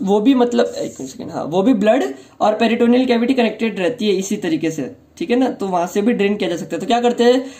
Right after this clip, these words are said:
अ, doctors, ventricle में silicon tube लगा लेते हैं, जो कि direct connect कर देते हैं peritoneal cavity को। तो जो भी यहाँ से सीएसएफ़ है, वो यहाँ से जाता है और पेरिटोनियल cavity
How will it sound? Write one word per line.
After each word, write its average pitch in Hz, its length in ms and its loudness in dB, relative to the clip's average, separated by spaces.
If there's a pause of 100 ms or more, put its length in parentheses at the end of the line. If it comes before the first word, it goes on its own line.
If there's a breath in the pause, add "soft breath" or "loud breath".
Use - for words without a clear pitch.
(160 loud breath)
अ, 185 40 -2
doctors, 226 420 2
ventricle 233 580 2
में 269 200 4
silicon 233 520 2
tube 240 220 2
लगा 214 200 4
लेते 190 240 0
हैं, - 180 0 (400 loud breath)
जो 190 180 2
कि 254 100 2
direct 220 300 2
connect 220 260 0
कर 214 80 -2
देते 208 200 2
हैं 247 80 -2
peritoneal 202 400 0
cavity 160 420 0
को। 139 120 -4 (520 soft breath)
तो 196 80 0
जो 196 220 0
भी 254 100 4
यहाँ 247 100 2
से 254 80 2
सीएसएफ़ 233 340 2
है, 240 100 6
वो 247 100 6
यहाँ 190 200 4
से 220 140 -2
जाता 240 300 2
है 240 60 4
और 214 60 -6
पेरिटोनियल 214 580 0
cavity 196 600 2